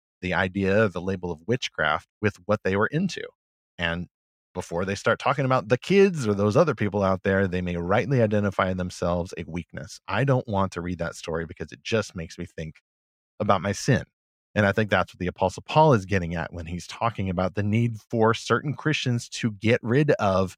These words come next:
meat sacrificed to idols. Or even if you don't have an issue with meat sacrificed to idols, this is in First Corinthians eight through ten, uh, you might need to put that away because you don't wanna make your neighbor have issues with that.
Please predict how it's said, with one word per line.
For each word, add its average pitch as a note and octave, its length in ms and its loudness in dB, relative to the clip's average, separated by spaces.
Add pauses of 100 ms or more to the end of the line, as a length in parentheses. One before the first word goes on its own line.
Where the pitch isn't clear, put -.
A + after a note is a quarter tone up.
(380)
meat G#2 340 0
sacrificed F#2 760 -2
to - 120 0
idols. B2+ 560 -2 (180)
Or F2+ 100 -2
even G#2+ 200 2
if G2+ 120 -2
you A2+ 220 2
don't A2+ 300 0
have B2 180 2
an B2+ 80 2
issue C#3+ 240 2
with A2 140 2
meat G#2+ 200 0
sacrificed G2 600 0
to - 120 -4
idols, F#2+ 360 0
this F2 160 -12
is F#2 120 -12
in E2+ 140 -6
First - 260 -4
Corinthians F2 480 -6
eight F#2 120 -10
through F#2 80 -6
ten, F2 340 -4 (640)
uh, F#2+ 120 0
you G2+ 200 0
might G2+ 280 2
need G#2+ 140 2
to G#2+ 80 0
put A#2 200 -4
that A2+ 180 4
away A#2 320 4
because G#2+ 240 0
you G#2+ 80 0
don't A2 180 4
wanna A2+ 160 2
make G#2 180 0
your B2 120 2
neighbor A#2 580 2
have F#2+ 220 0
issues E2 360 -6
with D2+ 180 -12
that. D2 140 -6